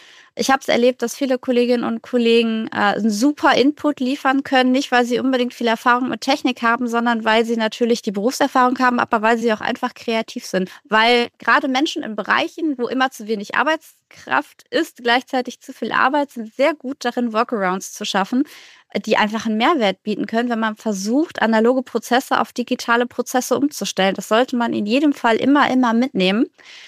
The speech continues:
Und gleichzeitig aber auch herauszufiltern, was brauchen die Kollegen eigentlich, um digital auch arbeiten zu können. Und das heißt nicht, ich stelle denen einen leistungsfähigen Computer dahin. Das heißt auch,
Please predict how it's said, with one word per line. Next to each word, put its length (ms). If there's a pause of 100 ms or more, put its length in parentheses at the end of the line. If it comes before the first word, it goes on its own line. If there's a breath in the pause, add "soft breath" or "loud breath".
(240 loud breath)
Und 140
gleichzeitig 800
aber 280
auch 80
herauszufiltern, 880
was 160
brauchen 400
die 80
Kollegen 440
eigentlich, 800 (200)
um 300 (120)
digital 580
auch 160
arbeiten 380
zu 140
können. 220
Und 100
das 140
heißt 160
nicht, 140
ich 100
stelle 200
denen 220
einen 100
leistungsfähigen 540
Computer 420
dahin. 200
Das 180
heißt 240
auch, 420